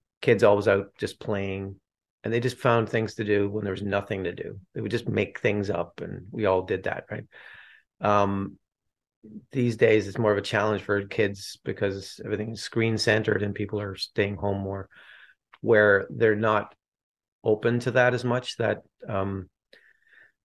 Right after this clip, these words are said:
their, their potential, like, isn't being just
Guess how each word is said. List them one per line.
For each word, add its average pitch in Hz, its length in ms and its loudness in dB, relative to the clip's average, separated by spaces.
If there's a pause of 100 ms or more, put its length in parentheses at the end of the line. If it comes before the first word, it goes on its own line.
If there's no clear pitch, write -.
(1400)
their, 113 340 6
their 107 240 8
potential, 113 1000 4 (260)
like, 107 260 -2
isn't 113 360 -2
being 98 500 2 (500)
just 95 440 4